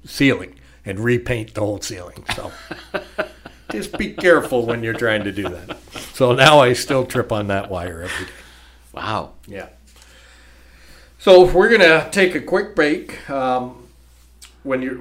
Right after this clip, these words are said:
Speaker 1: you're listening to the Inch by Inch, the Home Comfort Show, presented by Peter Inch and Associates Heating and Air Conditioning,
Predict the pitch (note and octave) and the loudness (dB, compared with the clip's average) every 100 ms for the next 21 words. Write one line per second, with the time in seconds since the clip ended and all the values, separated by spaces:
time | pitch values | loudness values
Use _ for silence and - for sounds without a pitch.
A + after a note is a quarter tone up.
0 | - D3 C#3 C#3+ D#3 E3 D3 D3 - D3+ | -12 -6 -4 0 -2 -2 -4 -6 -6 -6
1 | B2+ C3 F#3 G3 - E3+ D3+ F3 F3 C3+ | -6 -6 -8 -8 -2 -2 0 -6 -6 -4
2 | D3 D#3+ D3 D3+ C#3+ D3 - C#3+ D3+ F3+ | -4 -4 -6 -8 -6 -12 -6 -4 -4 -4
3 | C#3+ A2+ B2 B2+ A#2+ A#2 - C3+ C3+ C3 | -6 -4 -4 -2 -4 -6 -6 -6 -4 -6
4 | B2+ B2 A#2+ - C3 C3 C#3 C3+ C3 C3+ | -6 -10 -8 -4 -6 -4 -6 -6 -10 -8
5 | B2+ B2 C#3+ D3 D#3 E3 G#3+ C#4+ | -6 -4 -4 -4 -8 -8 -12 -14